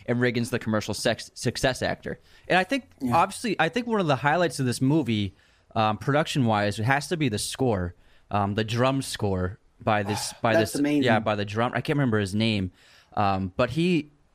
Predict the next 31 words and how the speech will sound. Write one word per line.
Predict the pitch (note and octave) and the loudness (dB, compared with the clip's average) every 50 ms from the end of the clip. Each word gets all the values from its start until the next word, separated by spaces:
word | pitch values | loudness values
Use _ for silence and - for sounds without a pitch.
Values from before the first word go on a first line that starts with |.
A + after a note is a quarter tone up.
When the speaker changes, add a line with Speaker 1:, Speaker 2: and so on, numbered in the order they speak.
| _ _ | _ _
Speaker 2:
the | - C#3 | -2 -2
score | B2+ - - - D#3+ F3 F3+ | -2 -2 0 2 2 2 2
he | G3+ F#3+ | 2 2
used, | D#3 C#3 D3 D3 C3+ A#2+ A2 - | 2 2 4 4 4 2 2 0
it | B2+ A#2 - | -2 -2 -2
perfectly | - D3+ D3+ C#3+ D3 C#3 D3+ D#3 D#3 D3 C#3 B2 A2+ - _ _ _ _ _ _ _ _ _ - | -2 -2 -2 -2 -6 -4 -2 0 2 2 0 0 -2 -6 _ _ _ _ _ _ _ _ _ -14
tr-, | - - - - - | -14 -12 -8 -2 0
illustrates | C#3+ D3 D3+ C#3+ - - C#3+ C3 B2 - - - - - - - - _ _ _ _ _ - | 2 2 2 0 0 0 0 0 0 -2 -4 -8 -10 -10 -12 -18 -20 _ _ _ _ _ -2
the | A#2 A#2+ | -2 -2
character | - - C#3+ C#3 D3 D#3+ D#3+ - C3+ A#2+ | 0 2 2 2 2 2 0 0 -2 -2
of | G#2 F#2+ | -2 0
Riggin | G#2 G#2 F#2+ G#2+ G#2 G2+ G2+ | -2 0 0 0 0 0 0
in | G2 G2 | -2 -2
terms | - - A#2 A2+ G#2 G2 | -2 -2 -2 0 -2 -2
of | G#2 F#2+ | -4 -4
the | - G#2 | -4 -4
chaotic | - - C#3 C3+ C3 C3 B2+ B2+ B2 A#2 - | -2 0 2 2 4 4 4 2 2 0 -2
nature | A#2 A2+ A2+ G#2+ - - - A#2+ | 0 0 0 0 -2 -2 0 0
of | A2+ F#2+ | 0 0
his | G#2+ G2+ F2+ | 0 -2 -2
mind | F#2+ G2 G2 G2+ G#2 A2 A#2+ C3+ C3 - _ _ _ - _ _ _ _ _ _ _ - | 0 0 2 2 2 0 0 -2 -2 -6 _ _ _ -20 _ _ _ _ _ _ _ -2
and | A2 A2 G#2+ G#2 G2+ G2+ G2 G2 | 0 2 2 2 0 -2 -2 -2
the, | A2+ - - | -2 -2 -2
the | A#2 A#2+ | 0 0
looseness | A#2 B2 C#3 D3 C#3+ - D#3 C3+ C3 - - - | 2 4 2 2 2 2 0 0 -2 -2 -4 -2
of | B2+ B2 A#2 A2 | -2 0 0 0
the | G2 A2 | -2 -4
film | - - B2+ B2+ A#2+ A2+ | -2 0 2 2 2 2
itself, | - - - - A2 A#2+ E3+ G3 - - - - _ - - - _ _ - - | 0 -2 0 0 2 2 0 -2 -6 -14 -20 -20 _ -20 -20 -20 _ _ -6 -2
and | - A2+ A2 A2+ | -2 0 2 2
how, | B2 A#2+ A#2 A#2 A2+ A2+ A2 G#2+ A2 | 2 4 4 4 4 4 2 0 0